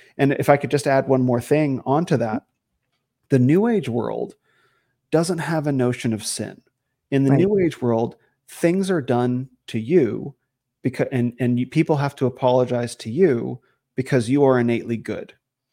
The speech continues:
Speaker 1: And you just need to rediscover your innate goodness, right? You're, there's a, there's a victim ideology. That word is never used.
Speaker 2: Exactly.
Speaker 1: Right? Okay.
Speaker 2: Mm-hmm.
Speaker 1: Now,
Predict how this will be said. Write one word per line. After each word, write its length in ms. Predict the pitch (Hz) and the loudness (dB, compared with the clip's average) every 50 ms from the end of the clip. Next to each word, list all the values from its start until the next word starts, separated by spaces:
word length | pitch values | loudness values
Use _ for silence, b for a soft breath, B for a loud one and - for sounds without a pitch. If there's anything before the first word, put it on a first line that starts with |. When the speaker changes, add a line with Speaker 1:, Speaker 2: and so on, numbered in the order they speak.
| _ _ _ | _ _ _
Speaker 1:
And 140 | 127 120 123 | -4 0 0
you 100 | 127 143 | 2 0
just 180 | 147 147 - | 0 -2 -4
need 140 | 147 139 131 | -4 -4 -4
to 100 | - 127 | -2 -4
rediscover 600 | 117 123 127 127 127 123 - - 127 117 107 117 117 | -2 -2 -2 -4 -4 -6 -4 -2 -2 0 0 -2 -2
your 240 | 113 110 117 113 | -2 -2 -4 -4
innate 360 | 113 110 110 107 107 98 - _ _ _ | -4 -4 -4 -4 -6 -8 -10 _ _ _
goodness, 560 | - 196 196 131 120 120 - - - - - _ _ _ _ | -2 -2 -2 -2 -6 -10 -12 -12 -14 -14 -16 _ _ _ _
right? 160 | - 127 113 | -8 -8 -6
You're, 200 | 107 120 117 113 107 - | -4 -4 -4 -4 -4 -6
there's 340 | - 127 120 123 127 113 117 | -6 -2 0 2 2 4 4
a, 100 | 120 113 | 2 2
there's 280 | 92 - 123 113 107 | 2 0 0 0 0
a 60 | 113 113 | -2 -2
victim 380 | 123 135 127 - - 120 117 | 0 -2 -2 0 -2 -2 -2
ideology. 500 | 113 107 107 110 110 113 107 110 113 117 | -2 -4 -4 -4 -4 -4 -4 -4 -6 -4
That 180 | 117 120 117 110 | -4 -4 -2 0
word 180 | 120 127 123 | 0 0 0
is 120 | 127 127 - | 0 0 0
never 160 | 127 127 143 | 0 0 2
used. 400 | 139 123 113 98 107 113 - - | 0 0 0 0 -2 -6 -6 -4
Speaker 2:
Exactly. 760 | 156 160 143 139 - 151 147 143 139 - - 131 120 - - 123 | -4 -4 -2 -2 -2 0 0 0 0 -2 -4 -6 -6 -6 -4 -2
Speaker 1:
Right? 180 | 110 117 - - | -2 -2 0 -2
Okay. 300 | 123 - 120 95 - b b b b b b _ - | -4 -2 -4 -4 -4 b b b b b b _ -6
Speaker 2:
Mm-hmm. 100 | 143 131 | -2 2
Speaker 1:
Now, 340 | 135 127 127 123 123 110 - | 4 4 6 4 4 2 0